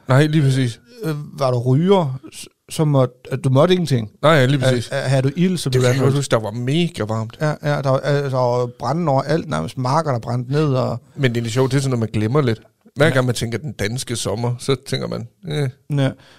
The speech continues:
Speaker 2: Men har du ikke også sådan en... Eller har du, hvordan, jeg har nemlig...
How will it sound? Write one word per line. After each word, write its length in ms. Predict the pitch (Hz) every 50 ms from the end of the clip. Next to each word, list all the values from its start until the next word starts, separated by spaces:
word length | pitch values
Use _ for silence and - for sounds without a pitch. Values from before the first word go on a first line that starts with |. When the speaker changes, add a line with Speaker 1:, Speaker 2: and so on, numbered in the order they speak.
| _ _
Speaker 2:
Men 180 | - 156 156 160 - -
har 180 | 139 170 170
du 60 | 160 170
ikke 120 | 165 170
også 140 | 165 160 -
sådan 180 | - 165 156 147
en... 140 | 139 135 135
Eller 200 | 131 127 127 117 - - - -
har 160 | 127 151 160
du, 100 | 160 151
hvordan, 360 | 151 143 139 143 151 160 165 -
jeg 160 | 160 160 151
har 100 | 147 156
nemlig... 300 | 151 139 131 135 131 123